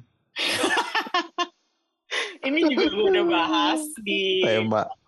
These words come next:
Speaker 1: di podcast bersama Mindan di, eh, bahasan Thor: Love and Thunder. Eh, temanya tuh sangat cocok gitu. Love and Thunder ada kambingnya, terus kita lagi Idul Adha gitu.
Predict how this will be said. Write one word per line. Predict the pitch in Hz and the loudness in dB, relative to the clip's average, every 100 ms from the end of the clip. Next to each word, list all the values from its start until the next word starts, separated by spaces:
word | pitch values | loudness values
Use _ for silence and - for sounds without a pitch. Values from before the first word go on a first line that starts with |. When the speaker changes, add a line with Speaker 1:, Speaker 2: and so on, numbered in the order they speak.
| - 185 175 180 226 233 - | -6 -4 -4 -4 -2 -2 -4
Speaker 1:
di | - 208 | -4 -4
podcast | - 196 196 - 202 208 - | 0 -2 -4 -4 -4 -4 -10
bersama | 196 214 196 185 | -10 -4 -2 -2
Mindan | 185 190 185 165 160 196 247 226 | -2 -2 -2 0 0 -2 -4 -4
di, | 185 175 175 165 165 165 | -2 0 2 2 2 0
eh, | 160 - 170 160 156 143 127 _ | -2 -4 -4 -2 -2 -2 -6 _
bahasan | 170 170 165 165 156 160 | -8 -6 -4 -2 -4 -2
Thor: | 180 170 | -2 0
Love | 170 165 | -2 -2
and | 185 165 | -4 -2
Thunder. | 165 147 156 196 226 | -4 -4 -4 -4 -6
Eh, | - 180 170 165 139 - _ 240 _ _ | -6 -4 -2 -2 -4 -8 _ -20 _ _
temanya | 254 254 254 269 339 370 381 | -2 0 0 2 2 0 0
tuh | 453 440 370 - _ _ _ | 0 2 2 -4 _ _ _
sangat | _ - 254 254 254 - | _ -4 0 0 -2 -10
cocok | - 285 392 - 208 | -6 -2 -2 -4 -6
gitu. | 208 160 151 - | -2 -2 -2 -4
Love | 185 170 | -4 -2
and | 180 | -4
Thunder | 170 180 220 233 | -2 -2 -2 -2
ada | 180 | -4
kambingnya, | 180 185 180 170 170 190 247 | -4 -6 -4 -4 -4 -2 -2
terus | 226 254 | -2 -6
kita | 247 233 | -4 -2
lagi | 269 220 180 175 | -2 -2 -2 -2
Idul | 170 160 | 0 0
Adha | 147 226 240 190 | 0 0 -2 -2
gitu. | 156 151 | -4 -6